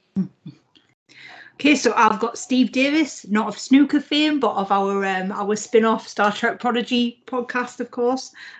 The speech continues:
Um, so, "I'm calling Discovery as the test match cricket of Star Trek. Rewards patience and examination of technique and the potential to spend hours doing it with no objective winner. I love test match cricket for the avoidance of doubt."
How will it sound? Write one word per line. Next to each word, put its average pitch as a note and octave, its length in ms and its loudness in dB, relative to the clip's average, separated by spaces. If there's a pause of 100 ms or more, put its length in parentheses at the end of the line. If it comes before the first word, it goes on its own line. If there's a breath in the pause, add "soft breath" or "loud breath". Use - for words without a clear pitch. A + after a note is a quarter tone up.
Um, G3+ 320 0
so, A3 240 4
"I'm A3+ 180 2
calling E4 400 2
Discovery G#3+ 560 0
as C#4 120 -8
the D3 60 -16
test - 380 -6
match B3 240 -4
cricket G3 320 -4
of F#3+ 80 -14
Star E3+ 260 -10
Trek. - 360 -20 (300 loud breath)
Rewards B3+ 440 4
patience F3+ 520 -6
and E3 140 -12
examination G3+ 640 -2
of G3 100 -4
technique D#3 540 -8
and F3 140 -10
the D#3+ 80 -6
potential G#3+ 480 -2
to E3+ 60 -12
spend E3 340 -10
hours A3+ 280 2
doing F3+ 260 -2
it E3+ 160 -8 (240 loud breath)
with D#3 160 -8
no F3+ 220 0
objective - 520 -6
winner. D3+ 240 -4 (400)
I F#3+ 80 2
love C4+ 180 4
test - 260 -4
match F3 200 -6
cricket E3+ 480 -8
for - 80 -14
the F3 120 -6
avoidance E3+ 460 -4
of - 100 -14
doubt." - 360 -14